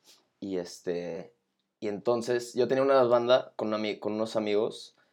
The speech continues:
así de covers, en, a principios de prepa, y teníamos otros amigos que tenían otras bandas, y organizábamos toquines en las cocheras de las casas.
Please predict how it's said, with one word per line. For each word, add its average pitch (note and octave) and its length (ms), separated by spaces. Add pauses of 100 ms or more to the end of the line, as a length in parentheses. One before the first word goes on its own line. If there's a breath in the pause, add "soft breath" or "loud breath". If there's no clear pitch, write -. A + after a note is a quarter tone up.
(100)
así F#2 300
de F2+ 140
covers, G#2 600 (380)
en, F2+ 600
a - 140
principios G2 460
de G#2+ 80
prepa, - 600 (360)
y F2+ 480
teníamos G2+ 440
otros A2 240
amigos A2+ 360
que F2+ 80
tenían G2 200
otras G2+ 280
bandas, G2 420 (920)
y A2 80
organizábamos G#2 580
toquines G#2 580 (280 soft breath)
en F2+ 60
las F2+ 120
cocheras G2 360
de G2 80
las E2+ 160
casas. - 420